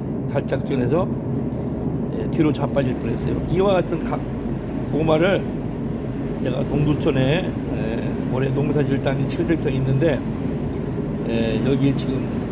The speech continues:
같이, 예, 이렇게 감사한 마음으로 고구마를 또 심고,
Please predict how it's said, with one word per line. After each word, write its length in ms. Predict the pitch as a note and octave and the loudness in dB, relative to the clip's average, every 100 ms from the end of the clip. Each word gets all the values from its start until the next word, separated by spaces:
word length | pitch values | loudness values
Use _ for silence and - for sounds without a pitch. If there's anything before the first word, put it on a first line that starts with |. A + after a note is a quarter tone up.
| - | -2
같이, 540 | C#3+ - B2+ C#3+ C#3+ G#2 - - - - - - - - | -2 -2 0 2 2 0 -2 -2 -2 -2 -2 -2 -2 -2
예, 40 | G#2+ | -2
이렇게 320 | G#2 G#2+ A2+ | 0 0 0
감사한 680 | C3+ C#3 D3+ D3 C3+ B2+ | 2 2 4 4 4 2
마음으로 480 | B2+ A#2+ A#2+ D3 A3 - - - - | 0 0 2 2 2 -2 -4 -4 -4
고구마를 380 | C3+ C3+ C3+ C3 B2+ | -2 0 2 0 0
또 100 | B2 | 0
심고, 640 | A#2+ D3+ C#3+ C#3 D3 G3 | 0 0 0 2 2 2